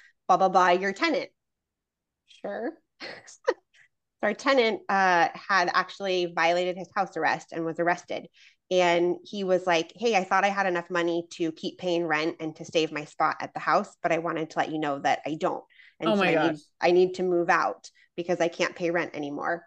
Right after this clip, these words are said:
Speaker 1: So then we had to go in and renovate after our tenant, uh, vacated his tenancy, which was a really quick,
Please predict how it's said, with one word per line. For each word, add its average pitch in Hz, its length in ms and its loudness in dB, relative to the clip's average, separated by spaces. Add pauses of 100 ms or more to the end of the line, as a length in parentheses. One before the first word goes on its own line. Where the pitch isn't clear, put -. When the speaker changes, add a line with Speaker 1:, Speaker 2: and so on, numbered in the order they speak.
(1400)
Speaker 1:
So 196 80 -4
then 226 220 4
we 226 80 2
had 190 160 -2
to 190 40 0
go 180 160 2
in 175 140 4
and 170 160 -4
renovate 160 460 -2
after 160 340 -2
our 165 140 -2
tenant, 151 440 -8 (160)
uh, 151 320 -2 (380)
vacated 170 480 -2
his 160 160 -14
tenancy, 165 800 -8
which 175 240 -4
was 160 160 -4
a 156 100 -2
really 160 280 -4
quick, - 340 -8